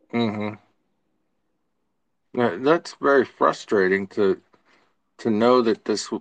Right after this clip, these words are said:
uh, the free speech platform that it's supposed to be, uh, is still being censored. Oh, oh, what, who out there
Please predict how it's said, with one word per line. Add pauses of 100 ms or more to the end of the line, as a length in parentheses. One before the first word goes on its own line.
uh,
the
free
speech
platform
that
it's
supposed
to
be, (640)
uh, (380)
is
still
being
censored.
Oh,
oh, (840)
what, (840)
who
out
there